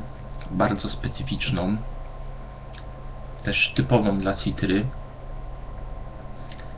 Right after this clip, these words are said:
Nie jest zalegająca,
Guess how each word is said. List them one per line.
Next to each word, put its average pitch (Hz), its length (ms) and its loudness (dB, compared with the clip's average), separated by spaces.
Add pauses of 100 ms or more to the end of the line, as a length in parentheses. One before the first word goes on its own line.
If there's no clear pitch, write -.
(680)
Nie 113 280 12
jest 113 180 10
zalegająca, 104 1000 8